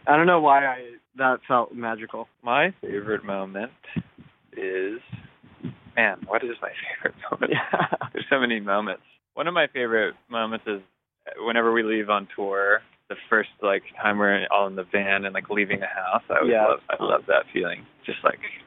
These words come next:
Speaker 2: leaving L A and then not, not gonna be back for, like, a month and a half.
Speaker 1: <laughs>
Speaker 2: Starting a, a voyage, yeah. I like, I like starting voyages. I like voyaging in general.
Speaker 1: <laughs>
Speaker 2: I like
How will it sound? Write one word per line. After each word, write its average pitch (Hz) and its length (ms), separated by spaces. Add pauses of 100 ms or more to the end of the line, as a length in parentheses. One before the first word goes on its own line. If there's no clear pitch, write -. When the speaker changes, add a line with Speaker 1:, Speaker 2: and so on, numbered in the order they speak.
Speaker 2:
leaving 101 340
L 92 200
A 98 220
and 95 120
then 95 180 (180)
not, 101 200 (420)
not 107 200
gonna 107 140
be 110 100
back 113 340
for, 120 100
like, 120 200
a 131 40
month 127 220
and 123 80
a - 20 (340)
half. 170 180 (180)
Speaker 1:
<laughs> - 160
Speaker 2:
Starting 104 340
a, 95 240
a 95 40
voyage, 101 420 (120)
yeah. 92 200 (260)
I 101 60
like, 104 180 (160)
I 101 60
like 120 200
starting 98 320
voyages. 90 460 (500)
I 131 60
like 180 220
voyaging 117 540
in 98 140
general. 98 440 (340)
Speaker 1:
<laughs> - 1000
Speaker 2:
I 113 60
like 113 180